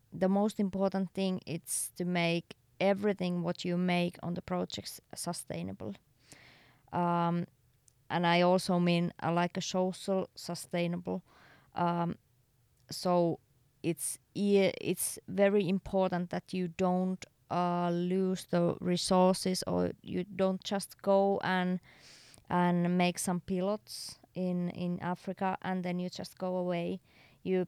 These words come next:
bring some hope and then, then you just move, move forward. So it's important that, uh, you also bring the education and you bring the knowledge for the local people, so they can build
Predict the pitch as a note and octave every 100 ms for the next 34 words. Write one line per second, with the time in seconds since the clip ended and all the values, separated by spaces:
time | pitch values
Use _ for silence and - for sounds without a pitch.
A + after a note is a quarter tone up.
0 | - G3 G3 G3+ - F3+ F3+ - G3 G3
1 | A3 A#3 - - F3 F3+ F3 E3+ F3 -
2 | - F3 E3+ G3 - F#3+ - - _ G3+
3 | G3 F3+ F3 - - G3+ G3 - G3 F3+
4 | F3 F3 - - - - - - - -
5 | - F3+ D#3 F3 - - - F#3+ - G#3
6 | G#3 G3+ F#3+ F#3+ F3+ - - - - F3
7 | F3 F3 - _ - F3 F3+ F3+ F#3 -
8 | F#3 E3+ - - F3+ F3+ F#3 F#3 F#3 -
9 | F3 F3 F#3+ F#3 F#3+ - F3+ E3+ E3 E3+
10 | E3+ E3+ E3+ E3+ E3+ - F3 - _ _
11 | _ _ _ _ _ - F3 F3 F3+ F3
12 | B2+ - - - - F3 F3 F3+ F#3+ F3+
13 | - - - G#3+ G3 - - F#3 F3+ F3+
14 | F#3 F3+ F3 F#3 F3+ -